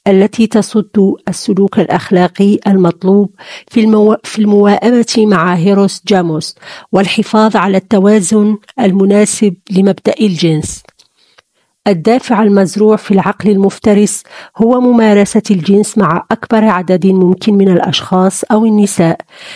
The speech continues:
لتطوير وتعزيز المواقف المتعددة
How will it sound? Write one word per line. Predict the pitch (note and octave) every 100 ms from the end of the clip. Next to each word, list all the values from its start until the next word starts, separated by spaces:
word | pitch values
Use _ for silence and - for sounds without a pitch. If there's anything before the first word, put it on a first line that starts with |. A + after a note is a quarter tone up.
| - G#3
لتطوير | G3 A#3 A3+ A#3 B3 B3
وتعزيز | G3 - D#3+ D#3 G3+ G3
المواقف | F#3+ F3+ E3+ F3+ G3 G3+ -
المتعددة | F#3+ E3+ F3+ D#3 D#3 G#3 G#3+